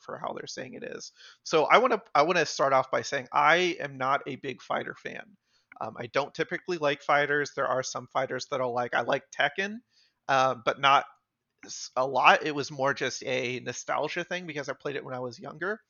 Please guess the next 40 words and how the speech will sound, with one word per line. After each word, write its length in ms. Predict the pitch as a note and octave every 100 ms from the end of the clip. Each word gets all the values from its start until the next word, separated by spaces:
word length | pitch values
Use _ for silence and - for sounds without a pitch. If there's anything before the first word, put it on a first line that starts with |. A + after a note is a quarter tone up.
| - - - _ -
Um, 520 | D3 C#3+ C3+ B2 A#2+
so 120 | -
with 120 | D#3 -
that 180 | F3+
being 180 | F#3+ E3
said, 300 | - E3+ A#3+ _ _ _ _ -
with 180 | D#3+ -
this, 200 | E3 -
I, 220 | D3 C#3 - _ _ -
I 160 | C3+ C3 _ _ -
didn't 220 | D3 C#3
really 200 | C3 A#2+
like 220 | A2+ -
it. 80 | -
I 100 | C3
don't 280 | C3 C#3+ C3+ _ _ -
particularly 600 | E3 D3 - C#3 C3+ B2
like 280 | C3 -
the 180 | - C3 A#2
gameplay 520 | C3+ C3 C3 D3+ C3+
of 180 | B2 C#3+
it. 180 | A3+ - - - - -
I 180 | C#3 D3+
think 400 | - E3+ E3 -
for 420 | - D#3 D3+ D3
a 180 | C#3 C#3
Marvel 420 | B2+ C#3 C#3+ D3
game, 320 | - C3+ C3
this 200 | A#2+ B2
is 140 | C3+ A#2
really 560 | B2 C3 C3+ B2+ A#2+ _ _ _ _ _ -
the 140 | D#3+
only 300 | D#3 D#3 D3+
type 440 | - - D3 D#3+ G#3
of 180 | F#3+
game 200 | G3+ G#3
they 100 | G3+ G3
could 180 | G#3
do, 180 | G3+ A3
right? 260 | F3 F3